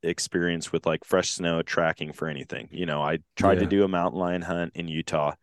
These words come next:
Speaker 1: also very
Speaker 2: Oh,
Speaker 1: snow
Speaker 2: cool.
Speaker 1: dependent. It's not
Speaker 2: Yeah.
Speaker 1: impossible to dry ground them with dogs, but the, the guy that I went with, my buddy Dustin,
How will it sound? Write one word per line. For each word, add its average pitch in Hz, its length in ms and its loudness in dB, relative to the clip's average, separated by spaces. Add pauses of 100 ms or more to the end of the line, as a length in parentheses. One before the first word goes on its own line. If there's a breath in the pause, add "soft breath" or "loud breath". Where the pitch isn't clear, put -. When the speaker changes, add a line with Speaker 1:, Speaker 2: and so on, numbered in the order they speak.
(400)
Speaker 1:
also 95 340 6
very 87 300 4
Speaker 2:
Oh, 131 60 10
Speaker 1:
snow 120 260 8
Speaker 2:
cool. - 20 4
Speaker 1:
dependent. 80 640 -4
It's 87 220 -4
not 87 220 2
Speaker 2:
Yeah. 87 80 0
Speaker 1:
impossible 87 640 2
to - 180 -4
dry 82 320 2
ground 80 340 -2
them 80 160 -4
with 76 220 -6
dogs, 73 480 -2 (580)
but 85 420 4 (2000)
the, 92 340 4
the 98 120 2
guy 98 260 6
that 101 100 6
I 98 80 6
went 85 200 2
with, 85 200 -2
my 85 80 0
buddy 90 260 2
Dustin, 80 520 0